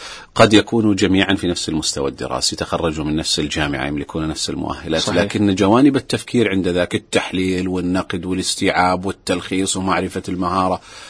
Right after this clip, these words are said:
Speaker 1: مها-، الملكة، هذه هي الذي يختلف. كيف يمكن أن ينميها؟ كيف تصبح مهارة التفكير فن
Speaker 2: حلو.
Speaker 1: يستخدمه في كل حين وأوان؟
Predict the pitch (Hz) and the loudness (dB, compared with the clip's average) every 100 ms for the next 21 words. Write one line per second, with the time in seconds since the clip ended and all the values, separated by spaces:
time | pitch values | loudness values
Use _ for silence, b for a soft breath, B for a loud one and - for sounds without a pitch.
0 | B - 101 87 101 104 98 95 95 107 | B -2 0 4 6 6 4 2 4 4
1 | 95 - 92 B B B 175 190 175 185 | 4 -2 -8 B B B -6 -2 -2 -2
2 | 147 131 113 - - 90 - - 156 127 | -2 -4 -4 -4 -4 -6 -6 0 0 4
3 | 143 143 113 113 98 87 78 76 85 80 | 4 4 0 0 0 -2 -4 -4 -2 -2
4 | 67 73 76 - 131 98 92 131 - 90 | -4 -10 -4 2 4 2 2 2 0 -4
5 | - 92 87 110 98 95 - 95 - 98 | -4 -4 4 4 4 -6 -6 -8 -4 -4
6 | - 82 71 - - - 107 151 _ - | -2 -2 -2 -8 -14 -2 -2 -2 _ -4
7 | 104 - - - 98 101 85 82 85 - | 0 2 0 -2 0 0 -2 -6 -8 -4
8 | 92 95 98 b b b - - - 101 | -2 -2 -4 b b b -6 -6 -4 -2
9 | 90 80 71 57 62 | -2 -2 -4 -8 -8